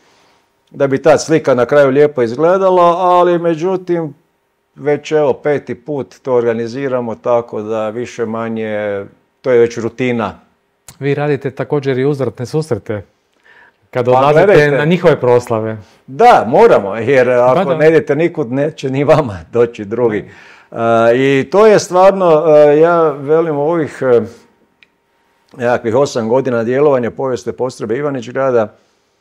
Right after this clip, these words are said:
Speaker 1: obišli smo cijelu Hrvatsku, pola Bosne i Hercegovine, dio Mađarske, dio Austrije, e, i lijepo je kad te ljudi pitaju odakle ste i kad im možeš reći iz Ivanić Grada.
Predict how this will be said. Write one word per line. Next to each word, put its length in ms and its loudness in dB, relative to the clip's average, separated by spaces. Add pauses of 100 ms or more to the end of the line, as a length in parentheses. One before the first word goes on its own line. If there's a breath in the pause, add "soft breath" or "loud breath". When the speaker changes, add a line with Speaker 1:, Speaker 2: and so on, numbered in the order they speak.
(400)
Speaker 1:
obišli 400 0
smo 160 -6
cijelu 380 -2
Hrvatsku, 760 -2 (240)
pola 240 0
Bosne 340 -4
i 40 -4
Hercegovine, 840 -2
dio 280 -4
Mađarske, 580 -6
dio 300 -4
Austrije, 880 -2 (600 soft breath)
e, 40 -20 (680)
i 720 -4
lijepo 380 0
je 80 0
kad 160 -2
te 100 -2
ljudi 240 -2
pitaju 380 -8
odakle 420 -8
ste 160 -18
i 40 -16
kad 180 -12
im 100 -6
možeš 260 -6
reći 260 -8
iz 120 -10
Ivanić 440 -8
Grada. 480 -12